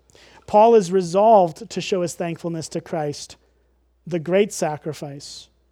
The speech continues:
and he's willing that his blood should be poured out as a drink offering on the altar where the Lord and, where his Lord and Master was the great burnt offering.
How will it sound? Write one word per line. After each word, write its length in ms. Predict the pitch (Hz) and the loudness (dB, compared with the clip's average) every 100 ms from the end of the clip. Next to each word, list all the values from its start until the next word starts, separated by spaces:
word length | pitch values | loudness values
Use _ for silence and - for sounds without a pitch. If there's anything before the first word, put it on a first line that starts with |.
| _ _ _ _ _ | _ _ _ _ _
and 120 | 185 | -4
he's 220 | 180 226 185 | -2 -2 0
willing 380 | 190 220 208 | 0 2 2
that 120 | 190 175 | 0 -2
his 140 | 208 | -2
blood 300 | 185 170 165 | -2 -4 -4
should 160 | - 156 | -6 -6
be 100 | 160 | -8
poured 320 | - 170 160 | -6 -4 -2
out 160 | 160 | -2
as 140 | 165 160 | -4 -4
a 60 | |
drink 340 | 156 170 220 220 | -6 -4 -4 -4
offering 560 | 156 147 - 147 151 143 _ _ _ _ _ _ _ _ _ | -6 -6 -12 -14 -16 -18 _ _ _ _ _ _ _ _ _
on 160 | 170 190 | -4 -2
the 120 | 220 | 0
altar 360 | 175 165 - 170 | 0 -2 -4 -4
where 140 | 165 | -4
the 100 | 160 | -4
Lord 300 | 160 165 175 | -2 -2 0
and, 180 | 180 196 | -4 -8
where 140 | 165 | -6
his 200 | 165 170 | -4 -4
Lord 180 | 175 180 | -4 -4
and 120 | 180 | -4
Master 420 | 165 160 156 - 156 | -6 -8 -10 -10 -8
was 180 | 156 | -8
the 120 | - 151 | -10 -10
great 320 | 151 156 170 | -10 -10 -14
burnt 240 | 151 151 | -16 -14
offering. 540 | 160 175 - 139 127 | -12 -14 -16 -20 -20